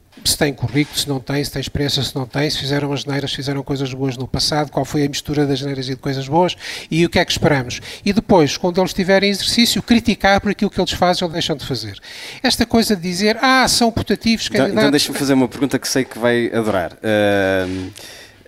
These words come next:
Speaker 2: Fala-se muito, e há uma tese que, que, que corre,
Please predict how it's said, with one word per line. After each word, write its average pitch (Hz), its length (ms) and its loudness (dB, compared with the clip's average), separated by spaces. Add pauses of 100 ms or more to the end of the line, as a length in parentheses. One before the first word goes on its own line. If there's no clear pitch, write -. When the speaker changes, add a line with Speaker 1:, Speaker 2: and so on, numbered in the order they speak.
(120)
Speaker 2:
Fala-se 135 460 2
muito, 143 180 4
e 123 40 6
há 113 40 6
uma 107 140 4
tese 107 420 0
que, 92 360 -4
que, 90 360 -8
que - 180 -20
corre, 113 460 2